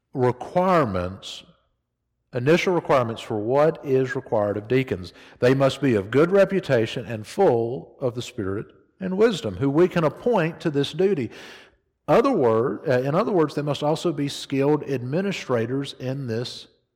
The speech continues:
area, not skilled administrators writ large, as many deacons have be-, uh, become, but rather skilled in this particular thing.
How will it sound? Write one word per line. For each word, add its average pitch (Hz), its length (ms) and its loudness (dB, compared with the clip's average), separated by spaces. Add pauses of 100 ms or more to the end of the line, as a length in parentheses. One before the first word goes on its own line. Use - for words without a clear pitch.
(120)
area, 147 580 0
not 131 320 -2
skilled 143 420 0
administrators 120 840 -4
writ 104 200 -4
large, 131 520 2
as 104 100 -8
many 208 320 -4
deacons 101 440 -4
have 92 180 -10
be-, 98 240 -6
uh, 101 400 -4 (160)
become, 113 520 -4 (400)
but 147 180 4
rather 156 600 0
skilled 208 640 0
in 113 300 -8
this 175 400 0 (100)
particular 165 920 -2 (320)
thing. 107 480 -6